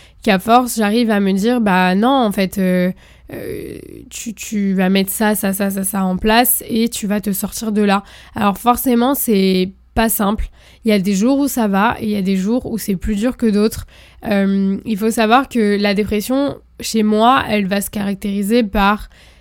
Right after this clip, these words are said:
bah voilà, une perte d'envie totale, euh, de plus avoir envie de faire des choses que j'aimais avant, de plus même savoir ce que j'aime,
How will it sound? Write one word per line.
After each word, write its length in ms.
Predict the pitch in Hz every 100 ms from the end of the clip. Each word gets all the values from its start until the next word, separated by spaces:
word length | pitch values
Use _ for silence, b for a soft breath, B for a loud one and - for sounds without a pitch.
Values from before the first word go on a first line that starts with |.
| b -
bah 200 | 202 196
voilà, 240 | 190 190
une 140 | 196 196
perte 260 | 202 -
d'envie 360 | 202 185 190 196
totale, 480 | 190 175 180 190 202 b b _ 208
euh, 560 | 190 180 180 175 175 196 226
de 180 | 185 190
plus 320 | - 196 196
avoir 240 | 185 180
envie 260 | 185 185 190
de 80 | 180
faire 200 | 190 180
des 80 |
choses 220 | 175 190 190
que 120 | 185
j'aimais 320 | 180 185 196
avant, 400 | 196 175 180 202 b b b -
de 140 | 196
plus 240 | 180 - 202
même 260 | 202 196
savoir 420 | 190 202 185 190
ce 80 | -
que 140 | - 196
j'aime, 480 | 180 202 233 190